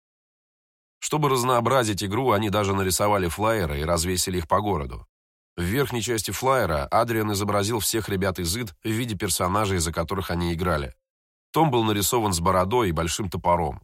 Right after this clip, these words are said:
Ромеро с огромным мечом, Кармак был одет как волшебник и держал в руках книгу правил. Адриан же возвышался над всеми, а на его поясе было написано «Умри».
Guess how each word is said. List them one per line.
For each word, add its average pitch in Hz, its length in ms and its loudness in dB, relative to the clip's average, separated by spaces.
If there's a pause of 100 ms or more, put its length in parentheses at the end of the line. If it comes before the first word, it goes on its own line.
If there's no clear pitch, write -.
Ромеро 92 460 0
с - 100 -2
огромным 87 420 -2
мечом, 92 460 -2 (340)
Кармак 127 360 2
был 110 160 2
одет 101 260 0
как 85 180 -4
волшебник 98 580 -2
и 95 40 -2
держал 87 380 0
в 82 60 -4
руках 85 300 -2
книгу 90 320 -4
правил. 78 440 -2 (480)
Адриан 131 360 4
же 107 140 0
возвышался 104 600 0
над 95 160 -2
всеми, 95 460 -2
а 90 100 -2
на 90 80 0
его 82 200 0
поясе 104 400 0
было 92 240 0
написано 82 640 -4 (140)
«Умри». 87 480 -2